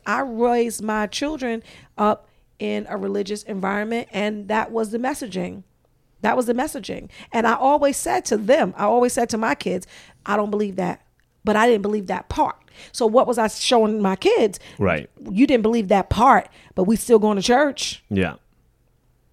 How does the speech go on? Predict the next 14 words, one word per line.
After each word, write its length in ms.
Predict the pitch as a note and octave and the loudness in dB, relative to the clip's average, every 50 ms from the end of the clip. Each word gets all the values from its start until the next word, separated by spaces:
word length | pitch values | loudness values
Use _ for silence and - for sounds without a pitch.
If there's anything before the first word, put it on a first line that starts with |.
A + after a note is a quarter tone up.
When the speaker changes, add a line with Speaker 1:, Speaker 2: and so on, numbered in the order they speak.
| _ _ _ _ _ _ _ _ _ _ - - | _ _ _ _ _ _ _ _ _ _ -4 -2
Speaker 1:
And 140 | A#3+ A3+ | 0 2
my 140 | A#3 A#3 A3+ | 4 2 4
oldest 340 | - B3+ C#4+ F#4 G#4 G#4 B3+ | 4 4 4 4 2 2 2
daughter's 340 | A3 G3+ G3 F#3+ F#3 F3 F3 | 2 2 2 2 0 -4 -4
gay. 320 | - F#3+ E3 - - F#3+ - _ _ - | -6 -8 -8 -8 -10 -14 -18 _ _ -2
Speaker 2:
Yeah. 220 | G#2+ G2 F2+ D2 - _ _ _ _ _ _ _ _ _ _ _ _ _ - - - - - | 0 0 0 0 -4 _ _ _ _ _ _ _ _ _ _ _ _ _ -20 -20 -20 -16 -12
So 640 | - - - G3 F#3 F3 F3+ F3+ F3+ F3+ F3 - - _ _ _ _ _ _ _ - - - _ _ _ _ | -10 0 4 6 8 8 10 10 8 8 6 4 -2 _ _ _ _ _ _ _ -20 -20 -20 _ _ _ _
can 220 | - - E3+ D#3+ E3 | 0 2 2 2 4
I 240 | D#3+ E3+ F3 E3 | 2 2 0 0
ask, 440 | C#3 C#3 C3 C3+ C#3+ D#3+ E3+ - - | -2 -2 0 0 0 0 -2 -2 0
like, 220 | C3+ A#2 A2 G#2+ - | 0 0 0 0 -2
how 460 | - - - C#3 C#3 C#3+ E3+ F#3+ F#3+ | -8 -10 -6 -2 0 2 2 4 4
did 320 | F3 D#3 C#3 B2 A2+ A#2 | 2 2 0 0 -4 -8
you 880 | A#2+ A#2+ B2 B2 B2 B2 B2 A#2+ A2+ A2 G#2+ G#2+ A2 G#2+ F#2+ F2+ F2+ F2+ | -6 -4 -2 0 2 2 4 4 6 6 4 4 2 0 0 -2 -2 -6